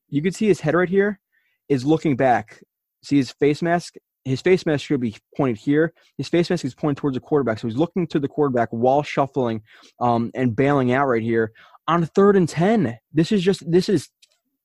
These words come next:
man, it's hard not to curse when I watch Claiborne. Just have some freaking awareness, dude. Because when you're playing in, like, no man's land, like, six, seven yards off is, like, it,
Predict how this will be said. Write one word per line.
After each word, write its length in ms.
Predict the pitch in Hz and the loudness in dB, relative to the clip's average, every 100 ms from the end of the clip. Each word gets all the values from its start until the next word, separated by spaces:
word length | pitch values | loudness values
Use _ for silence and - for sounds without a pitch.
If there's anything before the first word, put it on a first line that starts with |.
| _ _ _ _ _ | _ _ _ _ _
man, 180 | 151 147 | -4 -2
it's 160 | 131 - | -2 -4
hard 380 | - 156 160 | 0 2 2
not 160 | 143 143 | 0 -2
to 80 | 127 | -4
curse 320 | - 120 - | -2 -4 -2
when 80 | 113 | -4
I 20 | |
watch 220 | 110 107 | -4 -4
Claiborne. 460 | - 107 101 98 98 _ - - _ | -4 -4 -4 -8 -10 _ -20 -20 _
Just 140 | 139 - | -6 -4
have 300 | 165 185 185 | -2 -2 -2
some 140 | 147 | -8
freaking 360 | 117 - 160 131 | -4 -2 0 -2
awareness, 540 | 107 120 123 113 104 | 0 0 0 -2 -8
dude. 300 | - 101 101 _ - _ - | -8 -6 -6 _ -20 _ -12
Because 220 | 123 131 | -2 2
when 160 | 160 | 2
you're 80 | 202 | 2
playing 280 | 170 160 151 | 0 -2 0
in, 80 | 131 | -2
like, 160 | 113 | -2
no 200 | 110 117 | -2 -2
man's 340 | 113 110 107 101 | 0 -2 -4 -8
land, 260 | 104 107 | -8 -6
like, 160 | 104 98 | -6 -8
six, 320 | - 156 - | -6 -6 -2
seven 200 | - 143 | 0 0
yards 240 | 127 120 107 | 2 0 0
off 220 | 113 110 | 0 0
is, 120 | 101 | -4
like, 140 | 107 95 | -4 -4
it, 180 | 107 | -10